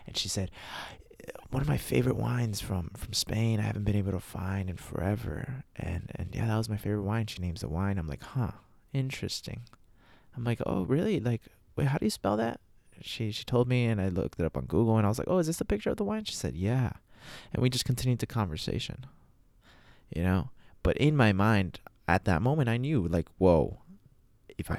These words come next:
fucking find this wine, wouldn't that be an unforgettable moment, not only for her,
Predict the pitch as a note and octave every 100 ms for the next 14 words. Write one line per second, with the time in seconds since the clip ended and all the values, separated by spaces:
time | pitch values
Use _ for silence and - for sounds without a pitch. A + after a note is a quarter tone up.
0 | - - - - E2 - - - C3 C#3
1 | F2 - E2 D#2+ - - - - _ _
2 | - _ _ _ _ _ - G2+ A#2+ B2
3 | F2 F#2 F2 F2 - C#2+ D2 - D#2 D#2
4 | E2 F2 B1+ - B2 A2+ - F#2+ G#2+ A2
5 | G#2 F#2